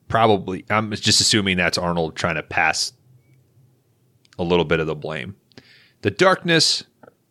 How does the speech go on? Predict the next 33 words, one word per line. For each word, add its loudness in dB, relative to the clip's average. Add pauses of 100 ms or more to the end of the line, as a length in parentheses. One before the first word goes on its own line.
(140)
didn't 0
really 2
affect 0
me. -4 (180)
I 0
could -8
see 0
what 2
was -6
going 0
on. 0 (360)
Visually, 2 (200)
I -2
really -4
missed 0
the 0
<laughs> -
nineties 0
style 0
and -6
look. 0 (500)
This 4
sort 4
of -4
bled 2
into -2
that 0
weird, 2 (1400)
everything 2
post 2
Seven 0
has -2
this, -2